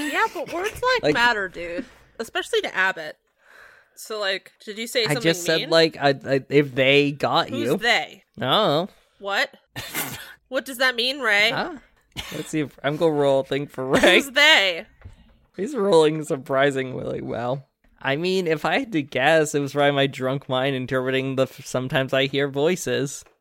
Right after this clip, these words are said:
Speaker 1: Those ancestor
Speaker 2: They're from the
Speaker 1: voices?
Speaker 2: tattoos.
Speaker 1: The
Speaker 2: The tattoos,
Speaker 1: ancestor
Speaker 2: remember?
Speaker 1: voices. The ancestor voices.
Speaker 2: Yes. That's probably what I was referring to. I don't know, maybe some, no, there's some bad, I mean, I feel like these also protect me some, from some bad, uh,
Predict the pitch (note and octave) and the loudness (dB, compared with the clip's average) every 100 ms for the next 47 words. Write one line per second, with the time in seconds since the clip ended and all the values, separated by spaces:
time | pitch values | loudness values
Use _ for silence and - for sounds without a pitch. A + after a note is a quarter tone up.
0 | _ A#3+ A#3 - A3+ D#4 G#4+ A4 - A4 | _ -10 -10 -6 -6 -6 -8 -8 -4 -4
1 | - G3+ G3 C#3+ - E3 - D3 A#2 A#2 | 0 0 0 2 4 4 4 2 0 -6
2 | - - D3 D4 E3+ D#3+ C3+ B2+ C3+ C3+ | -10 0 6 8 8 6 2 2 0 0
3 | D3 D#3+ D#3+ - F#3+ F#3 F3+ F3+ D#3+ - | 4 4 4 2 -10 -8 -8 -10 -16 -16
4 | - - - - - _ _ _ _ _ | -20 -20 -20 -20 -20 _ _ _ _ _
5 | C3+ C3+ - - _ _ _ _ C#3+ C#3 | -2 -2 -2 -12 _ _ _ _ -2 2
6 | G#3 F#3 D#3+ C#3+ C3+ D3 A#2+ C#3 B2+ A#2+ | 2 4 4 2 2 -4 -6 -2 0 -2
7 | C3+ - D3 E3 _ _ _ _ _ - | -6 -4 -4 -6 _ _ _ _ _ 0
8 | A3+ B3+ A3+ D#3+ C3+ G3 D#4+ - C#3+ D3 | 2 4 2 2 -2 -6 -6 -4 -4 -6
9 | - _ _ F#3 D#3 C#3 C#3+ D3+ F#3+ D3 | -18 _ _ -10 -4 0 0 0 -2 2
10 | B2+ C3 C3+ C#3 - _ _ - C#3 C#3 | 4 4 4 0 -8 _ _ -18 -8 -2
11 | C#3 - F3 F#3+ D#3+ C#3+ C#3+ C3+ C#3 B2+ | -2 -2 -2 0 0 0 2 2 2 -4
12 | - C3+ C3+ B2+ - B2 A#2+ - A#2+ A#2 | -2 -2 -2 -6 -6 -8 -10 -10 -10 -8
13 | B2 A#2+ A#2+ B2 B2 A#2 A#2 | -8 -6 -6 -4 -2 -2 -4